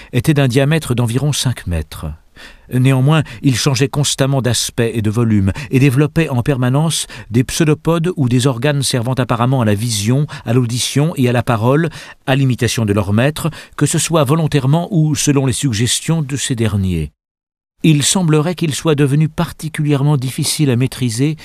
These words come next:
vers le milieu du Permien, il y a environ cent cinquante millions d'années, quand les anciens vivant sous la mer avaient été obligés de mener contre eux une véritable guerre de redomestication.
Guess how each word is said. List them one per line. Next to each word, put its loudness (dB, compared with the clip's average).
vers 0
le 2
milieu 2
du 0
Permien, 0
il 0
y 2
a 2
environ 0
cent -2
cinquante -2
millions 0
d'années, 2
quand 2
les 2
anciens 0
vivant -2
sous -6
la 2
mer -2
avaient 0
été 0
obligés 2
de 2
mener 2
contre -2
eux 0
une 2
véritable 2
guerre 2
de 0
redomestication. 0